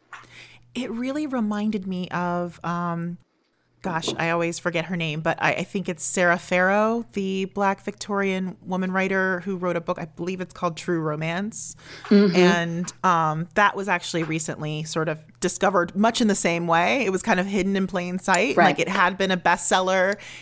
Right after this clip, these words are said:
Speaker 1: It's just, like, we have overlooked this
Speaker 2: Look, yeah.
Speaker 1: history for so long. It's
Speaker 2: Yeah.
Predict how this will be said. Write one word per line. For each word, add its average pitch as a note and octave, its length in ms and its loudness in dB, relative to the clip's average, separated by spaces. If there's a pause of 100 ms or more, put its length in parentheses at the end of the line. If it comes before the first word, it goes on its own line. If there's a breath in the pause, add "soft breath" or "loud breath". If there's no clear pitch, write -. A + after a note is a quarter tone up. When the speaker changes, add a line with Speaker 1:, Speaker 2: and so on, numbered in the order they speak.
(120)
Speaker 1:
It's - 160 -2
just, - 180 0
like, F3+ 220 2
we F#3 220 -4
have F3 260 -4
overlooked E3 680 0
this G3 140 -2
Speaker 2:
Look, F3+ 200 4
yeah. F#3+ 140 6
Speaker 1:
history B3+ 220 0
for G#3 220 -2
so F3 520 2
long. F3 520 2
It's G3+ 160 -4
Speaker 2:
Yeah. E3+ 220 8